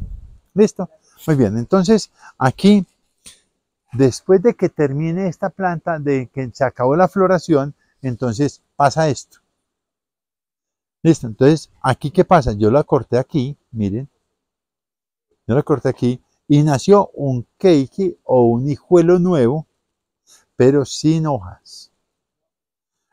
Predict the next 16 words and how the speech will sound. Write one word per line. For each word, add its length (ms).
Entonces 520
esto 320
no 260
va 100
a 40
servir, 560
yo 120
lo 100
voy 260
a, 80
a 40
separar 640
porque 260
nació 320
sin 220
hojas. 520